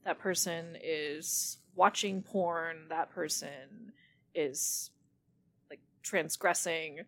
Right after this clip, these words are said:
That hurts all of us. Like, what that person's doing hurts me in,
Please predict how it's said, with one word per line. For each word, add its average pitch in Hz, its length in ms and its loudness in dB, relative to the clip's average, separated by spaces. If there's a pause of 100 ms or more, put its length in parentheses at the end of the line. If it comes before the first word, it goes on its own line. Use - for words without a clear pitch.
(300)
That 202 200 8
hurts - 500 2
all 151 200 0
of - 100 -8
us. - 440 -10 (520)
Like, - 200 -14
what - 240 0
that 190 180 0
person's 208 360 0
doing 170 480 -6 (100)
hurts - 380 -6
me 147 260 -10
in, 202 120 2